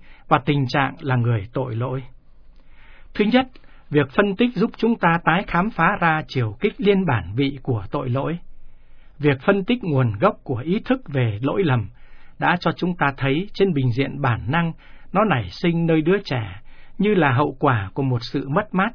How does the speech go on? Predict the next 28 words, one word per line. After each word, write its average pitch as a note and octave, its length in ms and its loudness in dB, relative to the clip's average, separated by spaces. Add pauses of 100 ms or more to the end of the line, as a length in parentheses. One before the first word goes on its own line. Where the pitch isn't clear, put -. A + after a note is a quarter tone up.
tình B2 300 -2
yêu, D3 340 2 (320)
của C3+ 200 2
sự C#3+ 260 -2
khước A#3+ 340 -2
từ, B2+ 300 2 (260)
tính F3 180 2
hiếu F#3+ 340 2
chiến F3+ 320 2 (400)
đối F3 200 6
với G3 280 4
gương G#3 240 2
mặt C3 140 2 (100)
của A#2 200 -2
người A#2 260 0 (100)
cha E3 280 0
và A#2 260 -2
người A2+ 240 -2
mẹ, A#2+ 300 -2 (540)
với F3 140 6 (100)
tâm G#3+ 120 4 (120)
tình B2 340 2
của B2 140 -4
sự C#3+ 240 -6
âu E3 200 0
lo D3+ 340 0
phát F#3+ 180 -2
xuất G#3+ 220 -6